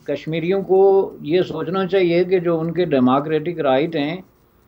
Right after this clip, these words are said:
जो उनकी लीडरशिप है, जो उनके फंडामेंटल राइट्स हैं, इकोनॉमिक राइट्स हैं और पॉलिटिकल राइट्स हैं, सिविल राइट्स हैं, वो किस तरीके से महफूज किए जा सकते हैं। आज़ादी इन्हीं राइट्स के मजमूए का नाम है।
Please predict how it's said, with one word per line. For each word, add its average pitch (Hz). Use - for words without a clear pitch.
जो 139
उनकी 151
लीडरशिप 147
है, 98
जो 135
उनके 151
फंडामेंटल 143
राइट्स 147
हैं, 151
इकोनॉमिक 139
राइट्स 131
हैं 151
और 151
पॉलिटिकल 123
राइट्स 107
हैं, 95
सिविल 135
राइट्स 113
हैं, 151
वो 185
किस 226
तरीके 226
से 208
महफूज 160
किए 156
जा 123
सकते -
हैं। 87
आज़ादी 165
इन्हीं 208
राइट्स 170
के 214
मजमूए 185
का 196
नाम 123
है। -